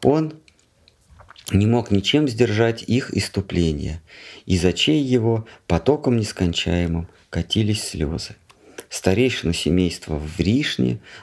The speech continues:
доблестный Акрура, опасаясь, что Шри Кришна вновь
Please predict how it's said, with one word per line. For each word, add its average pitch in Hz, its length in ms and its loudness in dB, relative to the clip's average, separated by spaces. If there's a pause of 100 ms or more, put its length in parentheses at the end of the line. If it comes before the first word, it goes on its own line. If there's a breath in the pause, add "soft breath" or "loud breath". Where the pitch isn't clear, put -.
доблестный 92 640 2
Акрура, 87 580 -2 (640 loud breath)
опасаясь, 117 600 0
что 110 200 0
Шри 101 180 0
Кришна 110 380 0
вновь 117 380 0